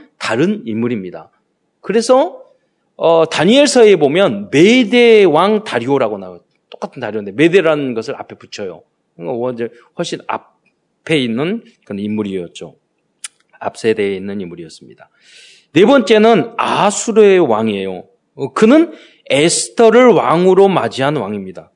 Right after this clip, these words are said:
그런데 재밌는 것은 에스라서에 보면 이 아수르의 왕에 대한 이야기는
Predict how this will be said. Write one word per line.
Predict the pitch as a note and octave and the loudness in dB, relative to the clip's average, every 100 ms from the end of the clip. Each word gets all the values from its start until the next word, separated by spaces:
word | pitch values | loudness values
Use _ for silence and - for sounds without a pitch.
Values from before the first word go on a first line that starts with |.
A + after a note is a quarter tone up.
| - | -4
그런데 | G3+ A#3 A3 B2+ - - - _ | 0 4 4 2 -2 -14 -20 _
재밌는 | - G3 C4+ C4+ | 0 2 4 2
것은 | E3+ - G3+ A#2+ E2+ _ _ _ _ | 0 0 0 -2 -8 _ _ _ _
에스라서에 | - D#3 - B3 A3+ G3+ F#3 E3+ | 0 0 2 2 2 2 0 0
보면 | B2+ C3+ F3+ A#2 | 0 0 -2 -2
이 | E3+ - | -4 -4
아수르의 | C3+ D3 F#3+ G3+ - G#3+ A3 G#3 G3+ F#3+ F3 F3 F#3 C#3+ | -6 -4 -4 -6 -8 0 2 4 4 4 2 2 0 0
왕에 | A#2 C3 F#3 F3 | -2 -2 -2 -2
대한 | D#3+ D3+ | -2 -2
이야기는 | B2 C3+ C#3 D#3+ A3 C3 | 0 0 0 0 0 -2